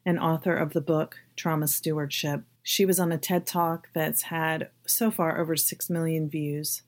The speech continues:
She's amazing. And what is so amazing about her is that she has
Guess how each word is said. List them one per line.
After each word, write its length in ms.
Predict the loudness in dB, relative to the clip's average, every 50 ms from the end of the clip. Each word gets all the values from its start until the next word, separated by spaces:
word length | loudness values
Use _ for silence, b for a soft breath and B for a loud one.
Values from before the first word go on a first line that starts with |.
| _ _
She's 260 | -4 0 2 2 4 4
amazing. 580 | 4 6 6 6 4 4 0 -4 -6 -8 -10 -12 _ _ -2
And 180 | 0 2 4
what 180 | 4 4 2 2
is 180 | 2 0 0 2
so 160 | 2 2 2
amazing 500 | 2 2 4 4 4 2 2 2 0 0
about 420 | 0 0 -2 -2 -2 -2 -6 -8
her 440 | -10 -8 -6 -6 -6 -6 -6 -8 -6
is 200 | -6 -6 -6 -6 -4
that 400 | -4 -2 -2 -2 -4 -4 -6 b b b b b b b b
she 520 | -4 -2 0 2 4 4 6 6 4 2
has 680 | 2 0 0 0 2 4 4 4 4 2 2 0 -2